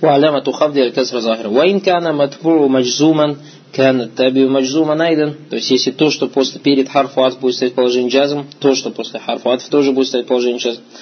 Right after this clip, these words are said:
Например, говоришь, «Лям яхдур, лям яхдур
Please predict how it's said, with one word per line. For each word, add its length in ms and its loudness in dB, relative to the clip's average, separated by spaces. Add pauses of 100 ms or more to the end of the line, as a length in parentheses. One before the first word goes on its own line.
(180)
Например, 340 0
говоришь, 320 0 (240)
«Лям 300 2
яхдур, 640 0 (360)
лям 260 4
яхдур 720 -2